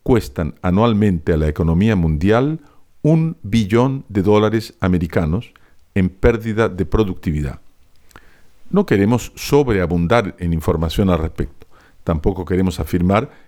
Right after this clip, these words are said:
que todos los que sufren estas enfermedades pagan las consecuencias por haberse dejado llevar por los postulados del amor libre.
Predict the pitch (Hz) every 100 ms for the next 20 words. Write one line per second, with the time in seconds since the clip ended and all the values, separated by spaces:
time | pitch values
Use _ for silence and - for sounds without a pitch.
0 | - 90 - 117 120 101 90 - - 107
1 | - 85 82 101 - 85 82 - 85 98
2 | 98 98 120 - 95 92 104 95 - 85
3 | 110 - 98 87 - - - - - -
4 | 151 110 101 - 117 92 101 107 95 87
5 | 98 135 107 - - - 80 92 95 98
6 | 80 82 85 127 110 67